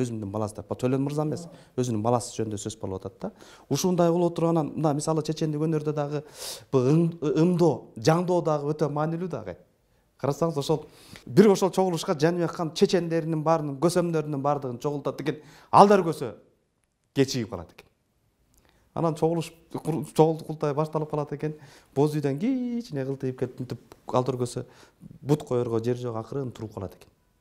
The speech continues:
Анан он эки карат боз үйгө, көргөбө кирип туруп калса, Жеренче Чечен Жаныбек хандын жанында турат да. Анан көсөнө карайт, көсө карап калат, алдар көсө карап калып анан Жеренче Чечен башын көрсөтөт экен. Барып көр-, көрсөтсө, алдар көсө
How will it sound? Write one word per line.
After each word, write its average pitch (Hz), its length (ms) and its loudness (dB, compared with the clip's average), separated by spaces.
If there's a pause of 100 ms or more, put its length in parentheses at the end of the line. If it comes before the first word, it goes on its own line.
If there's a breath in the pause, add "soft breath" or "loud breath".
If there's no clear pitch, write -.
(680)
Анан 104 160 -6 (180)
он 107 240 0
эки 107 140 -4
карат 98 240 -6 (400)
боз 110 240 -6
үйгө, 101 240 -2
көргөбө 104 340 -4
кирип 101 240 -10
туруп 101 220 -14
калса, 98 240 -10 (420 soft breath)
Жеренче 107 380 -4
Чечен 104 260 -10 (320)
Жаныбек 107 300 -4
хандын 104 380 -8 (360)
жанында 143 460 2
турат 175 320 -8
да. 95 140 -16
Анан 98 180 -10
көсөнө 104 400 -6
карайт, 101 240 -10
көсө 107 260 -6
карап 104 240 -8
калат, 98 200 -10
алдар 90 280 -12
көсө 85 320 -14
карап - 240 -10
калып 85 220 -8
анан 73 160 -12 (340 soft breath)
Жеренче 113 380 0
Чечен 104 220 -4
башын 113 320 -2
көрсөтөт - 360 -8
экен. - 160 -20 (1500)
Барып 101 280 -4
көр-, 107 240 -2
көрсөтсө, 113 440 -4
алдар 104 280 -2
көсө 101 200 -8